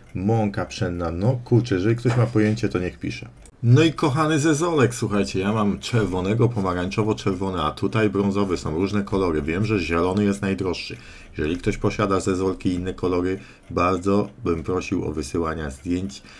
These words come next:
Pomoże mi to w dalszej mojej twórczości, a te wszystkie, większość tych zabawek dzisiaj to wysłała mi jedna pani i jutro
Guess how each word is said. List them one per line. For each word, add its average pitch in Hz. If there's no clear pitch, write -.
Pomoże 80
mi 78
to 73
w 65
dalszej 73
mojej 71
twórczości, 71
a -
te -
wszystkie, -
większość 95
tych 87
zabawek 92
dzisiaj 85
to -
wysłała 90
mi 87
jedna 92
pani 98
i 82
jutro 98